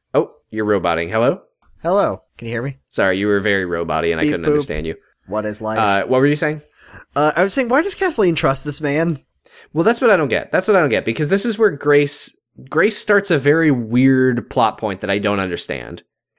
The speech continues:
Speaker 1: And I don't think it'll come to anything.
Speaker 2: No.
Speaker 1: I think they'll probably forget
Speaker 2: Probably
Speaker 1: about it
Speaker 2: not.
Speaker 1: and it won't go anywhere. But Grace is like,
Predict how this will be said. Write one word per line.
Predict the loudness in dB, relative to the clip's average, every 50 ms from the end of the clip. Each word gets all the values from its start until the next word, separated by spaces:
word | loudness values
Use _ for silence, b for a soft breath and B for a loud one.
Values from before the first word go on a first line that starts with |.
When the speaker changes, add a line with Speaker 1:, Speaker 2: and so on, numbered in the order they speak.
| b b b b b
Speaker 1:
And | -2 -2 0 0 -2 0
I | 0 2
don't | 4 4 2 2 2 -2
think | -2 -2 0 2
it'll | 2 2 2 2
come | 0 -2 -2 -2
to | -2 -4
anything. | -4 -6 -8 -10 -8 -6 -4
Speaker 2:
No. | -2 -2
Speaker 1:
I | -2 -2
think | -2 -2 -2 0
they'll | 0 0
probably | 0 0 0 0 -2
forget | -2 -2 -2 -2 0 0
Speaker 2:
Probably | 0 -2 -2 -4
Speaker 1:
about | -4
it | -6
Speaker 2:
not. | -6
Speaker 1:
and | -6 -4
it | -4
won't | -4 -4 -4
go | -4 -6 -4
anywhere. | -4 -2 -2 -2 0
But | -2 -2 -4 B B B B B B _
Grace | 0 0 0 0 0
is | -2 0
like, | 2 2 2 2 0 -4 -14